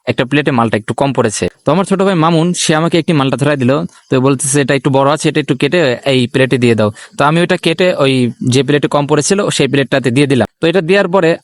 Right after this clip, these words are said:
আরো যে ফলগুলো ছিল ওই বেঁচে যাওয়া, ওই ফলগুলো আমি আরো অন্যান্য প্লেটগুলোতে দিয়ে দিচ্ছি। তো এরপর আলহামদুলিল্লাহ, আমি প্রত্যেকটা প্লেটে পেঁয়াজও দিয়ে দিচ্ছিলাম।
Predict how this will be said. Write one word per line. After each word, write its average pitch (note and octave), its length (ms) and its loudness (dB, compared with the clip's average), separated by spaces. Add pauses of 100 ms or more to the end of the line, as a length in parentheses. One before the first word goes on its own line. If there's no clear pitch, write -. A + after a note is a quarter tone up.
আরো F3+ 200 2
যে F#3+ 140 2
ফলগুলো E3+ 400 0
ছিল C#3+ 340 2 (460)
ওই D3 240 2
বেঁচে C3+ 320 0
যাওয়া, C#3 160 4
ওই D3+ 60 0
ফলগুলো C#3 380 0
আমি C#3 240 2
আরো C#3 300 4
অন্যান্য C3+ 260 2
প্লেটগুলোতে C#3+ 520 0
দিয়ে C3+ 160 2
দিচ্ছি। C#3 300 -2 (160)
তো D3+ 60 2
এরপর F#3 260 2
আলহামদুলিল্লাহ, F#3 640 2
আমি D3 220 0
প্রত্যেকটা F3 400 -2
প্লেটে E3 400 0
পেঁয়াজও D#3+ 360 2
দিয়ে D3 160 2
দিচ্ছিলাম। C#3+ 520 0